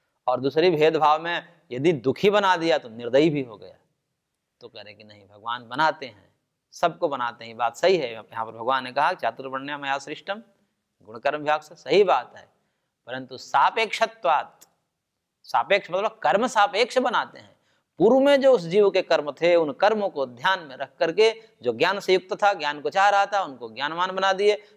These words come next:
जो कर्म से युक्त था, जो क्षात्र धर्म से युक्त था, उसी प्रकार के वृत्ति के लेकर के आजीवन रहा है और मरते समय भी उस वृत्ति को लेकर मरा है, तो भगवान उसको क्षत्रिय में डाल देते हैं।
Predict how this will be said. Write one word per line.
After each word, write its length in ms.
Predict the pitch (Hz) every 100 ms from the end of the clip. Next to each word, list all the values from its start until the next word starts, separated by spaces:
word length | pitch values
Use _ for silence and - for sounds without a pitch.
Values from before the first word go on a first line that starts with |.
| _
जो 140 | 104 139
कर्म 280 | 190 214
से 160 | 190 185
युक्त 240 | 165 151
था, 120 | 170 160
जो 140 | 131
क्षात्र 480 | - - - - 208
धर्म 200 | 180 180
से 140 | 165
युक्त 200 | 160 139
था, 440 | 156 143 - _ -
उसी 180 | 147 208
प्रकार 300 | 220 196 185
के 80 | 175
वृत्ति 320 | 160 - 160
के 100 | 156
लेकर 300 | 151 143 139
के 100 | 139
आजीवन 480 | 135 131 139 139 123 _ _ _ _ 123
रहा 240 | 156 180
है 280 | 175 160 - _ _ -
और 80 | 123
मरते 280 | 165 170 214
समय 220 | 190 185
भी 80 | 170
उस 220 | 151 139
वृत्ति 280 | 151 - 147
को 120 | 147
लेकर 240 | 135 135
मरा 180 | 135 143
है, 60 | 180
तो 100 | 208
भगवान 300 | 160 127 110
उसको 220 | 107 107
क्षत्रिय 360 | - _ 147
में 100 | 170
डाल 180 | 170 156
देते 220 | 143 135
हैं। 160 | 135